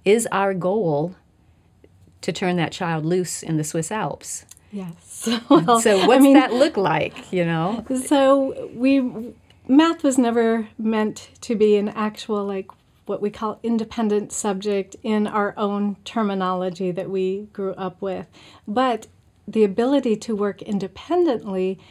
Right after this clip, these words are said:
Speaker 2: is a habit that Charlotte Mason talks about. Now, from the very first math lessons, we want our child to be going in his own power. So even though we might be giving all of the questions orally, teaching them how to write their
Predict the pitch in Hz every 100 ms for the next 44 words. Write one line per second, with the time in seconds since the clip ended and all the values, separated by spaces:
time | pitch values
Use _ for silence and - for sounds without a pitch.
0 | - _ _ _ - 247 240 233 208 -
1 | 247 214 180 - 208 - - 190 190 196
2 | 185 165 202 170 - 262 254 214 185 180
3 | - _ _ _ _ _ _ _ _ 214
4 | 208 208 233 214 208 214 202 208 214 -
5 | 262 277 - - 220 196 - 190 180 -
6 | 190 185 - 220 214 208 208 202 208 -
7 | 254 254 233 214 208 196 202 202 202 202
8 | 196 196 208 190 - 208 190 185 170 -
9 | 208 190 185 190 - _ - - - 240
10 | 226 262 262 269 254 233 233 233 214 208
11 | 208 214 202 208 - 208 208 208 - 240
12 | 233 - 269 254 - 214 196 190 196 196
13 | 226 247 - - _ _ - 302 - 277
14 | 254 226 226 - 214 196 196 208 214 214
15 | 220